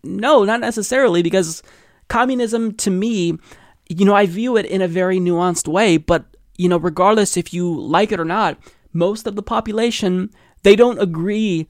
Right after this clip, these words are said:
that communism is good. They think it's, it's destructive. Now, I get the counterpoints. Again, you're preaching to the choir because, you know, when you talk about capitalism claiming more lives worldwide than communism, you're right.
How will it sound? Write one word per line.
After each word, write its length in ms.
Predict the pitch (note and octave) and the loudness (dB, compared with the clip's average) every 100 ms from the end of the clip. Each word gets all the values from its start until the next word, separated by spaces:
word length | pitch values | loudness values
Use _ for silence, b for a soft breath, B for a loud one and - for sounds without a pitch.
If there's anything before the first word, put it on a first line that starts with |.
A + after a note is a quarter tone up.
| - | 0
that 240 | F3 F3+ | 0 0
communism 600 | - G3 F#3+ F3 E3 F3 | -4 -2 0 -2 -4 -6
is 600 | G2 F3 E3 D#3 - - - _ _ _ D3+ | -4 -2 -2 -4 -10 -14 -20 _ _ _ 2
good. 380 | G#3 G3+ C#3 | 4 4 0
They 100 | E3+ | -2
think 200 | E3 F3 | 0 -2
it's, 200 | D#3 - - | -2 -4 -6
it's 200 | D#3+ - | -8 -6
destructive. 720 | D#3+ - B3+ C4 - - - B B | -8 -4 -4 -6 -10 -12 -14 B B
Now, 200 | A#3+ C4 | 4 6
I 60 | C4 | 6
get 260 | G#3 C4+ | 6 2
the 60 | C4 | 0
counterpoints. 640 | - C#4 B3+ - D3 C#3+ | -4 -2 -2 -2 -4 -4
Again, 240 | F#3 B3 G3+ | -2 0 0
you're 100 | F3+ | 0
preaching 320 | - B3 A3+ | -2 -6 -6
to 60 | G3+ | -4
the 100 | F#3 | -4
choir 400 | G3 G#3+ E3 D#3+ B B - | 4 6 6 2 B B -4
because, 320 | G3+ A3 F3 | 4 4 4
you 100 | G3+ | -2
know, 100 | G3+ | 0
when 160 | F#3 G#3 | 0 -2
you 60 | G#3 | -2
talk 180 | G#3+ | -2
about 200 | F#3+ F#3 | 2 0
capitalism 560 | - C#4+ D4 F3+ D#3+ E3+ | 2 0 0 -2 -2 -6
claiming 340 | - G#3 G3+ | -4 -2 0
more 200 | F3 F3 | 0 0
lives 480 | E3+ E3 F#3 D#3+ D3+ | 0 0 0 -2 -2
worldwide 600 | E3+ G3 E3 F#3+ C4+ G#3 | -4 -2 -4 -2 0 0
than 280 | E3 F3 E3 | 0 0 -2
communism, 600 | D#3+ D3+ D#3+ E3 E3+ G3 | -2 0 0 0 -2 -2
you're 160 | F#3+ A3 | 0 2
right. 480 | A3 C4+ E3+ - | 2 2 0 -4